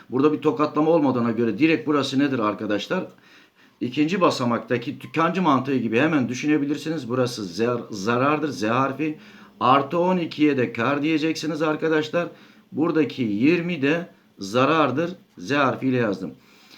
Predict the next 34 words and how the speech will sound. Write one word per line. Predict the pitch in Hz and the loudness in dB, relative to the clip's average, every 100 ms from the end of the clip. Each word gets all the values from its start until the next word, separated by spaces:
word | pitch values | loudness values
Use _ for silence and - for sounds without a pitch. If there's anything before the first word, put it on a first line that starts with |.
| - - - | -20 -20 -16
Şimdi | - 170 180 - | -8 -4 -2 0
kaç | 180 233 - | 2 4 2
tane | 190 175 | 0 0
zararımız | 135 139 143 139 131 117 | 0 2 2 2 0 0
var? | 139 | 0
Yirmi | 127 151 180 | 2 0 0
zarar | 160 151 156 135 | 2 4 4 2
burada, | 123 113 92 | 0 0 0
yedi | 107 143 170 | 0 0 2
de | 160 | 0
burada | 143 165 | 0 0
olduğuna | 156 131 123 117 | 0 2 0 2
göre | 120 165 | 0 0
yirmi | 127 139 143 | 2 2 4
yedi | 147 143 160 | 4 4 2
oldu. | 123 120 170 190 | 0 0 -4 -4
Yirmi | 104 131 143 | -2 0 2
yedi | 135 123 208 - | 0 0 -4 0
ama | 131 | 0
zarar | 120 135 156 | 0 0 0
olduğu | 135 117 | 0 -2
için | 120 110 | -4 -4
önüne | 117 107 87 | 0 0 0
eksi | 87 151 | -2 -4
işareti. | 160 170 165 170 175 175 - - - - - _ _ _ - | -2 0 0 -2 -4 -4 -8 -20 -20 -20 -20 _ _ _ 0
On | 185 202 | 2 2
iki | 190 - | -2 0
tane | 170 160 | 0 2
kar | 160 165 156 | 2 2 2
da | |
getirip | 143 156 165 135 | 2 2 0 0
yanına | 139 147 156 | 2 4 4
yazayım | 143 120 101 127 131 165 - | 4 2 2 2 4 2 0
arkadaşlar. | 127 127 143 147 - 160 | -2 0 -2 -4 -2 -4